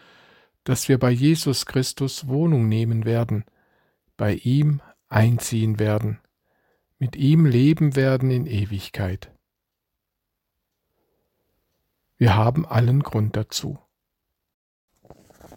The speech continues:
Denn deine Tür steht offen, ohne Schloss und Riegel, ohne Türsteher, ohne Eingangskontrolle,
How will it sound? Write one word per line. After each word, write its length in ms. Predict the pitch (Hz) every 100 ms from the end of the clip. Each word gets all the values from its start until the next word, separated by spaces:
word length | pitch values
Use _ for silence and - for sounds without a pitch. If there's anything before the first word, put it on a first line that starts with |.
| - - - - - - - - - _ _
Denn 160 | 127 123
deine 400 | 120 117 127 131
Tür 260 | - 110 117
steht 320 | - 120 -
offen, 400 | 101 - 92 95 _ _ _ _ _
ohne 300 | 131 131 127
Schloss 380 | 120 - 113 -
und 220 | 101 95
Riegel, 380 | 107 117 120 120 _ _ _ _ _ _ _ _ _
ohne 360 | 139 131 127
Türsteher, 760 | - 131 147 - - 127 131 127 - _ _ _ _ _ _ _
ohne 320 | 135 143 135
Eingangskontrolle, 1160 | 135 151 147 131 - - 120 - 120 113 113